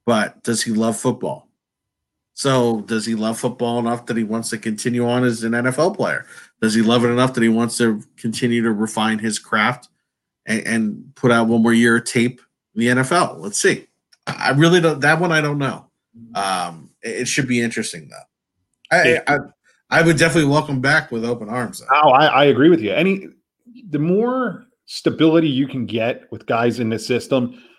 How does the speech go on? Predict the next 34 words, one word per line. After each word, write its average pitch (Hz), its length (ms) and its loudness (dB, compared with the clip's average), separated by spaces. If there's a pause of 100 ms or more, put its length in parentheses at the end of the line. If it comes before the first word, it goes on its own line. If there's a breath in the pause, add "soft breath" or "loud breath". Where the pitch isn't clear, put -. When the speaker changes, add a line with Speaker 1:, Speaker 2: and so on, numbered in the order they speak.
(300 loud breath)
Speaker 2:
y-, 131 160 -2
you 127 160 -2
go 107 220 0
for 92 240 -10
it. 76 80 -14 (800 soft breath)
We're 165 80 4
gonna 185 120 4
wrap 165 240 4
up 147 100 2
this 143 200 0
episode. 123 420 -2
So, 127 320 -4
so 156 200 -4
next 185 440 -4
week 185 400 -6
we 143 160 0
are 143 80 -2
going 139 260 0
to 127 100 -8
do 123 320 -2
a 117 300 -8
season 160 540 -6
wrap 135 400 -4
up. 143 320 0 (140)
We're 127 80 -2
gonna 131 140 2
talk 147 280 2
a - 20 4
little 139 180 4
bit 135 140 4
about 123 220 2
the - 80 -16
transfer 127 560 -4
portal, 123 600 2